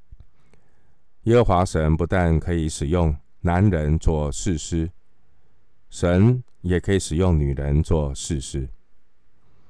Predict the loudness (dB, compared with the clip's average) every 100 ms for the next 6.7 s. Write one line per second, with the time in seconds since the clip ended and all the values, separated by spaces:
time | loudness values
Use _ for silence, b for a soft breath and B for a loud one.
0 | -20 -20 -18 -2 4 4 4 2 2 2
1 | 2 -2 -2 -2 0 2 2 -2 0 0
2 | 2 -2 -4 -8 -12 -2 2 2 2 -2
3 | -4 -8 -18 -20 -20 -20 -20 -20 -20 -20
4 | -18 -2 2 6 4 4 0 0 0 -2
5 | 0 2 2 0 -4 -2 0 0 0 -4
6 | -4 -6 0 0 0 -2 -4